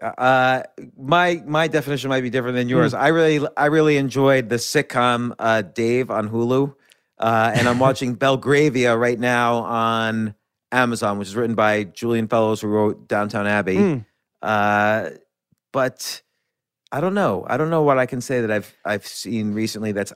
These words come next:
Speaker 1: um, blew my mind amazing, which is why I go back to, like, Lost or Shameless or, uh,
Speaker 2: The Wire.
Speaker 1: I guess, it, uh, yeah, or, but I would say Succession is, is very
Speaker 2: Succession's
Speaker 1: good, although
Speaker 2: good.
Speaker 1: not, not over the top like some of those earlier
Speaker 2: Okay,
Speaker 1: shows.
Speaker 2: okay, here's one. Here, here, finally.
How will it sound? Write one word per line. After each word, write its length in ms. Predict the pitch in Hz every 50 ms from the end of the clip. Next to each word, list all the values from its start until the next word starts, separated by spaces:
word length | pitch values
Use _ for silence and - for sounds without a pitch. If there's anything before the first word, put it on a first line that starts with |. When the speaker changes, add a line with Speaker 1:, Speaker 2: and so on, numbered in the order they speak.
| _
Speaker 1:
um, 160 | - 104 107 101 _ _ -
blew 240 | 95 107 113 123 123
my 200 | 120 117 110 110
mind 280 | 110 110 110 107 107 107
amazing, 500 | 104 104 107 110 107 90 95 90 87 - _ _ _
which 100 | - 113
is 100 | 120 110
why 200 | 120 131 127 123 120
I 40 |
go 120 | 117 120 123
back 180 | 117 117 113 -
to, 80 | -
like, 160 | 120 117 101 -
Lost 440 | 101 110 113 113 113 110 110 -
or 120 | - - 104
Shameless 640 | - - 117 110 110 110 107 110 110 110 104 - - _ _ _ _ _
or, 520 | - 104 107 104 101 101 101 101 101 101 -
uh, 400 | - 87 101 98 98 98 98 139
Speaker 2:
The 60 | 135 127
Wire. 440 | 131 135 135 135 139 139 139 139
Speaker 1:
I 60 | 139 -
guess, 220 | 202 196 - -
it, 120 | 185 - - -
uh, 140 | - - - - _ _ - _
yeah, 220 | - 165 175 175 165
or, 240 | 165 170 175 - -
but 140 | - 190
I 160 | 170 190 202 220
would 100 | 220 202
say 140 | - 190
Succession 580 | 175 - - 151 - - 139 131 - - 139 139
is, 140 | 139 123 117
is 240 | - 131 135 117 104
very 180 | 127 123 123
Speaker 2:
Succession's 500 | 123 123 - 123 120 120 123 - 285 - -
Speaker 1:
good, 80 | 151
although 120 | 147 139 139
Speaker 2:
good. 80 | 151
Speaker 1:
not, 500 | 160 180 185 156 - - - 165 - -
not 280 | 160 175 202 214 208 170
over 240 | 175 185 185 175 180
the 120 | 160 160
top 320 | - - 151 143 135 127 -
like 160 | 117 117 113
some 180 | - - 139 120
of 40 | 120
those 160 | 117 117 113
earlier 320 | 113 113 113 113 110 110 107 -
Speaker 2:
Okay, 220 | - 262 - 247 233
Speaker 1:
shows. 120 | 208 -
Speaker 2:
okay, 200 | 214 226 214 196 170
here's 200 | 180 254 247 180
one. 220 | 165 143 131 131 - _
Here, 200 | _ - 226 220 - - 185
here, 280 | 165 143 190 147 - - _
finally. 320 | _ 170 165 131 135 -